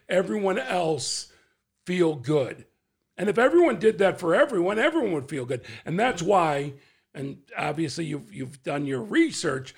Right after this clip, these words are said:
you know what's very important to me, and it's thematic in my stand-up, thematic in my life, is to be kind to yourself. And what people never take into consideration when they hear,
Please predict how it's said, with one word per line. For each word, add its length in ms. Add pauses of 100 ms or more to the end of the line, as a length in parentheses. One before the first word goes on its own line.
(300)
you 140
know 460
what's 320
very 320
important 440
to 60
me, 140
and 80
it's 120
thematic 560
in 80
my 140
stand-up, 440
thematic 420
in 60
my 60
life, 200 (280)
is 140
to 120
be 120
kind 460
to 100
yourself. 500 (380)
And 300 (260)
what 300
people 360
never 440
take 320
into 140
consideration 840
when 120
they 140
hear, 220